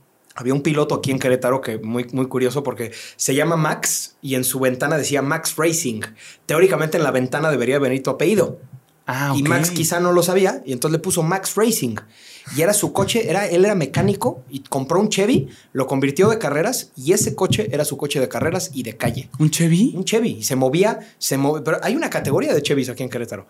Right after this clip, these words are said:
Speaker 2: No mames.
Speaker 1: Sí, se llama Fast Racing. Y ese cuate
Speaker 2: O sea, es oficial
Speaker 1: es
Speaker 2: eso.
Speaker 1: oficial, es oficial. Es un Chevy preparado para carreras, por supuesto. Le tienes
Speaker 2: Pero
Speaker 1: que poner jaula, asientos, todo. Pero no
Speaker 2: Ah.
Speaker 1: jalan muy duro,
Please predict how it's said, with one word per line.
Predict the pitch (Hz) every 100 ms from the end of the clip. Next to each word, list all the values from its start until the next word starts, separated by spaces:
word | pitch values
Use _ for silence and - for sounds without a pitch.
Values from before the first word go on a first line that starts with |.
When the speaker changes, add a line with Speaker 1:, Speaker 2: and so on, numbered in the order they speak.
| 151
Speaker 2:
No |
mames. | 165 190 208 208
Speaker 1:
Sí, | 202 175
se | 156
llama | 147
Fast | 147 180 180
Racing. | 190 185 120 110
Y | 139 160
ese | 175 214
cuate | 208 -
Speaker 2:
O | 131
sea, |
es | 147
oficial | 190 165 - 139 151
Speaker 1:
es | 151
Speaker 2:
eso. | 190
Speaker 1:
oficial, | 165 190 247
es | 175
oficial. | 170 139 202 160
Es |
un | 156
Chevy | 156 208
preparado | 226 143 123 156 147
para | 139
carreras, | 151 175 -
por | 127
supuesto. | 147 175 123
Le | 123
tienes | 139 123
Speaker 2:
Pero |
Speaker 1:
que | 113
poner | 131
jaula, | 127 131 123
asientos, | - 123 127 -
todo. | 131 127 - - - -
Pero | 131 127 127 147
no | 180
Speaker 2:
Ah. |
Speaker 1:
jalan | 196 208 208
muy | 208
duro, | 208 208 294 -